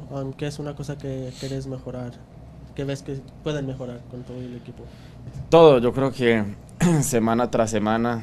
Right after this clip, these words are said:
Speaker 2: debemos, eh, mejorar. Eh, es muy positivo mejorar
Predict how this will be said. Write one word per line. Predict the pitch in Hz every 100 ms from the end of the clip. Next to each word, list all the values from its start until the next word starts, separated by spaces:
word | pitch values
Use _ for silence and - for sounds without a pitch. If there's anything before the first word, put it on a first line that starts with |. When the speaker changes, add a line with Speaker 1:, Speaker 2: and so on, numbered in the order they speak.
| 110
Speaker 2:
debemos, | 92 98 98 110 110 104 95
eh, | 98 98 92
mejorar. | 95 98 92 92 110 120 117 -
Eh, | 95 98 95 90 85 80 53 - - - - - - -
es | 104
muy | 110 113 110
positivo | 117 110 95 104 110 107
mejorar | 104 98 95 95 101 104 101